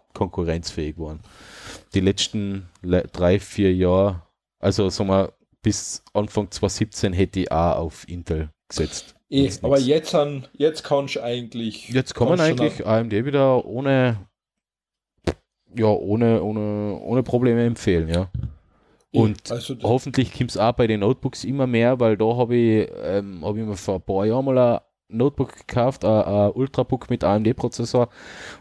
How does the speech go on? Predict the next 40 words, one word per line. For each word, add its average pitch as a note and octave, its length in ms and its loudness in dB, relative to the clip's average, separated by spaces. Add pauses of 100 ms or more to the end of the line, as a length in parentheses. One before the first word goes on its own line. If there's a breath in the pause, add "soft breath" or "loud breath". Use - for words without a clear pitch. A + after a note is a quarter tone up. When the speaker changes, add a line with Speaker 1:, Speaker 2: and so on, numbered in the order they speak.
Speaker 1:
und G#2+ 160 -2
das F#2+ 180 -2
war F#2+ 180 2
schon A2 380 -2
ein F2 360 2 (420)
flotter A#2 640 0
Style, A#2 600 2 (120)
weil F#2+ 200 2
vor - 220 -2
allem A2 260 0
die G2+ 200 0
integrierte G#2+ 480 0
Grafikeinheit F#2 800 0
auch D#2+ 140 -2
richtig - 500 -8 (640)
gut G2 240 0
war. D2+ 240 -4 (100)
Und F2 180 -14
das G2+ 140 -2
verbaut G2 500 0
in G2 160 -6
einem G2 220 -2 (720 loud breath)
super - 320 -2
schmalen G#2+ 360 0
Gehäuse. A#2+ 640 2 (800 soft breath)
Speaker 2:
Ja, C#3 260 2
da C#3+ 160 4
hat D3+ 160 -2
Speaker 1:
War C#3 80 4
Speaker 2:
ja C3+ 80 6
Speaker 1:
nicht C3+ 140 0
schlecht. B2+ 160 2
Speaker 2:
Intel C#3+ 360 0
mit C#3 220 -4
A B2+ 220 -2
M C3 160 -4
D C3+ 240 0
eine A#2 100 0
Kooperation B2+ 760 -6
sogar. A2 480 -8